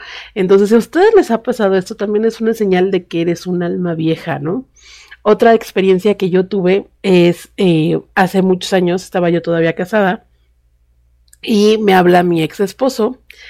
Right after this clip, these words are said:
y me dice, "Oye, este, fíjate que voy a salir tarde del trabajo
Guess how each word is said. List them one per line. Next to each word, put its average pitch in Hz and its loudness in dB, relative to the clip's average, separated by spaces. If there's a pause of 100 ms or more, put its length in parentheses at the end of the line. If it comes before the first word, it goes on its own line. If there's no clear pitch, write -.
(200)
y 220 -2
me 196 4
dice, 185 0
"Oye, 359 4
este, 175 -2 (140)
fíjate 269 -2
que 151 -2
voy 196 4
a 196 4
salir 185 0
tarde 170 0
del 180 2
trabajo 262 0